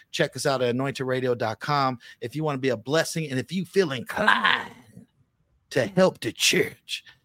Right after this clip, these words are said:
go to Cash App to a, the dollar sign Anointed Radio Network and be able to donate to it. And check us out on the Roku, Roku T V app,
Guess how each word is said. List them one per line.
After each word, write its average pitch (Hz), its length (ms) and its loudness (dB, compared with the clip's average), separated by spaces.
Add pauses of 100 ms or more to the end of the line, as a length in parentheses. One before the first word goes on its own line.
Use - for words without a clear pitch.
(160)
go 202 140 10
to 135 60 0
Cash 151 340 2
App 139 200 4
to 123 260 0
a, 117 60 -4 (120)
the 117 140 -2
dollar 139 320 4
sign 123 260 -2
Anointed 120 420 -6
Radio 120 300 -2
Network 135 460 -4 (480)
and 123 340 -4
be 131 140 -2
able 131 200 -2
to 120 340 -2
donate 135 520 -4
to 143 200 -2
it. - 120 -8 (320)
And 135 540 -2 (1400)
check 160 220 0
us 147 140 -8
out 139 180 0
on 127 160 -6
the 120 60 -4
Roku, 135 440 -2 (220)
Roku 127 760 -4
T 123 380 -8
V 107 340 -10 (400)
app, - 240 -6